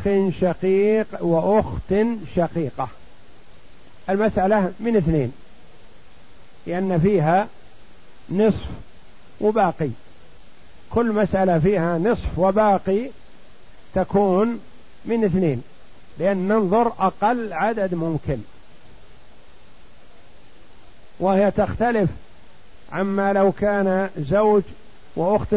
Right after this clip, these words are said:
شقيقة وأخت شقيقة، لأن يكون فيها ثلثان للأختين. هنا لا،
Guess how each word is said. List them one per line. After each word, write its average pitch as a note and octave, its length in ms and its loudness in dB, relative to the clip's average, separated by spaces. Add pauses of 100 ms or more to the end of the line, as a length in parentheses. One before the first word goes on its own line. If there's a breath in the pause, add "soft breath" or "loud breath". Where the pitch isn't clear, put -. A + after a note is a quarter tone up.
(140)
شقيقة G3+ 520 2
وأخت G3 360 4 (140)
شقيقة، F3 560 2 (460)
لأن F3 240 -2
يكون F3+ 280 2
فيها F#3 280 6
ثلثان F#3+ 600 4 (360)
للأختين. E3 560 2 (880)
هنا G#3 280 4
لا، A3 200 4